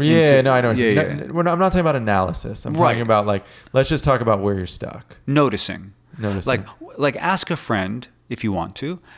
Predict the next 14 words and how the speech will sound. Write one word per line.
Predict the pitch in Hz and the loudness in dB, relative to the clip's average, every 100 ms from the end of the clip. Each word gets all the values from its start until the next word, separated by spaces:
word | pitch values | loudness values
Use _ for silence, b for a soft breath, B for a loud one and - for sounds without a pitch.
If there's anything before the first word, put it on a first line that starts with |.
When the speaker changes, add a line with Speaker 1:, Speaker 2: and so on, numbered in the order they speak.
| B | B
Speaker 2:
"Hey, | - 196 160 | -8 -4 -2
have | 151 | -2
you | 262 | -4
ever | 311 311 | -4 -4
noticed | 202 147 147 147 - - b b _ _ | 0 2 2 0 -6 -12 b b _ _
any, | 139 165 190 190 175 - | -4 -2 -2 -2 -6 -8
any | 160 175 | -6 -6
patterns | 165 - - 104 120 127 135 135 131 - | -8 -10 -12 -12 -10 -8 -8 -8 -10 -10
in, | 123 | -6
around | 107 110 113 110 | -2 -2 -2 -4
my | 107 98 | -4 -6
creative | - - 113 110 110 | -10 -10 -6 -6 -8
process? | - 104 104 101 113 110 - - | -8 -6 -6 -6 -10 -10 -12 -10
Like, | 113 107 | -6 -6